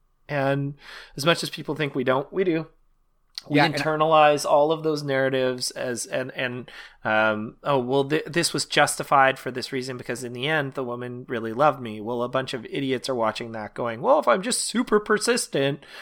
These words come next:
Speaker 1: this person," and it's like, no,
Speaker 2: No.
Speaker 1: being persistent is being disrespectful of their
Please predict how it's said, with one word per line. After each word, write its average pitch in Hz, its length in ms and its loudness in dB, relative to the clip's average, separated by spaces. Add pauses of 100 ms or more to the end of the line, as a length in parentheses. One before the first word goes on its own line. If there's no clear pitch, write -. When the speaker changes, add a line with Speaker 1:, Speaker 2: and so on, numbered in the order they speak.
(160)
Speaker 1:
this 147 140 -4
person," 170 400 0
and 147 120 -6
it's 135 180 -6
like, 131 260 -2
no, 147 400 0
Speaker 2:
No. 120 520 -2
Speaker 1:
being 165 220 -6
persistent 151 800 -4
is 123 320 -6
being 127 380 -10
disrespectful 120 880 -6
of 113 240 -12 (140)
their 117 440 -10